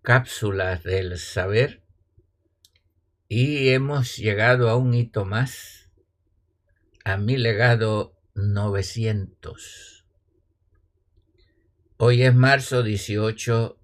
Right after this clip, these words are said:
del año dos mil veintiuno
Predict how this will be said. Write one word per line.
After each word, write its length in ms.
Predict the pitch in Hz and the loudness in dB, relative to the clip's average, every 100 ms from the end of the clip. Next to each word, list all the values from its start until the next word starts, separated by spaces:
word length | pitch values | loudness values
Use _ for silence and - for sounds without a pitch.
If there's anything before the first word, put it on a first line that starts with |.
| _ _ _ | _ _ _
del 240 | - 95 98 | -12 -8 -4
año 380 | 101 101 101 92 | -4 -4 -4 -4
dos 180 | 95 | -4
mil 200 | 101 107 | -2 -2
veintiuno 800 | 95 98 98 104 104 120 143 208 | -4 -8 -8 -6 -4 -2 -2 -6